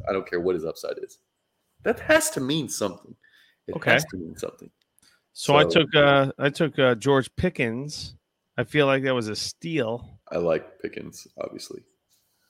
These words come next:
Speaker 1: Second round.
Speaker 2: Uh,
Speaker 1: I think Diontae
Speaker 2: Watson,
Speaker 1: Johnson
Speaker 2: White,
Speaker 1: could be
Speaker 2: Spiller, uh, Pickens.
Speaker 1: Yeah.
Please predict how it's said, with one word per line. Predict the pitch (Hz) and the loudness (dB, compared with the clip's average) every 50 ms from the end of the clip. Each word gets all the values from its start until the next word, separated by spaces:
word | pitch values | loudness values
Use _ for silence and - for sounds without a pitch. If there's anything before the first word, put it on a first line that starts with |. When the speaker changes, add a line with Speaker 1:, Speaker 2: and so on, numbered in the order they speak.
| _ _ | _ _
Speaker 1:
Second | - - - 107 107 107 | -12 0 2 2 2 4
round. | 107 107 92 92 90 104 | 2 2 0 0 0 -2
Speaker 2:
Uh, | 104 104 107 107 107 104 107 117 | -2 -4 -4 -4 -4 -2 0 0
Speaker 1:
I | 123 - | 2 4
think | 160 131 | 6 6
Diontae | 123 135 139 143 135 | 6 8 8 8 6
Speaker 2:
Watson, | 123 120 - - 151 | 6 6 4 4 4
Speaker 1:
Johnson | 151 113 101 101 | 4 2 2 6
Speaker 2:
White, | 127 131 135 139 143 135 | 8 8 8 8 6 4
Speaker 1:
could | |
be | 113 | 0
Speaker 2:
Spiller, | 104 - - 101 - 139 135 135 139 139 139 135 135 135 131 131 127 123 123 117 - | -4 -4 -8 0 4 6 6 8 8 8 8 8 8 6 4 0 -2 -8 -12 -12 -10
uh, | - 110 107 104 107 104 104 113 - _ _ | -8 -6 -4 -4 -6 -8 -10 -18 -20 _ _
Pickens. | - 165 151 123 104 90 85 _ - - _ _ _ _ _ _ _ _ _ _ _ | -8 -8 -8 -8 -12 -16 -18 _ -20 -20 _ _ _ _ _ _ _ _ _ _ _
Speaker 1:
Yeah. | - 78 | -8 -8